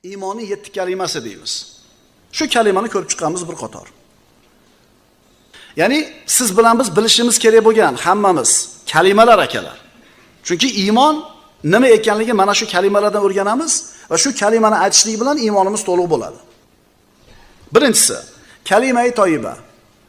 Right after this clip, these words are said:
La ilaha illalloh Muhammadun Rasululloh. Allohdan o'zga iloh yo'q. Muhammad alayhissalom Allohning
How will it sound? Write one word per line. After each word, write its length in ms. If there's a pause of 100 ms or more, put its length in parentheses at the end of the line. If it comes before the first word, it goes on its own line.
(120)
La 280 (140)
ilaha 400
illalloh 680 (1000)
Muhammadun 760
Rasululloh. 640 (880)
Allohdan 540
o'zga 260
iloh 280 (140)
yo'q. 200 (460)
Muhammad 400
alayhissalom 560 (100)
Allohning 520